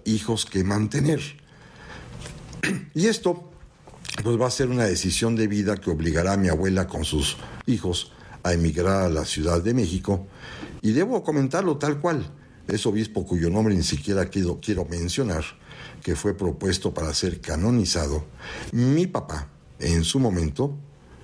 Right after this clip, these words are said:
cuando fue interrogado por el postulador de la causa, el llamado comúnmente en derecho canónico el abogado del diablo,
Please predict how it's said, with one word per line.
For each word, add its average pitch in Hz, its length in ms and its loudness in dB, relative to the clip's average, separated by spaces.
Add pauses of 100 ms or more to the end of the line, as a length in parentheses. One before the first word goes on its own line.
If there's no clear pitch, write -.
(520)
cuando 95 360 2
fue 117 220 0
interrogado 101 840 2 (540)
por 90 160 2
el 82 120 0
postulador 90 720 0
de 117 100 2
la 85 180 0
causa, 113 360 0
el 80 160 -2
llamado 101 420 2
comúnmente 104 600 4
en 90 120 2
derecho 95 400 0
canónico 92 560 2
el 82 80 2
abogado 82 380 2
del 98 180 2
diablo, 101 440 0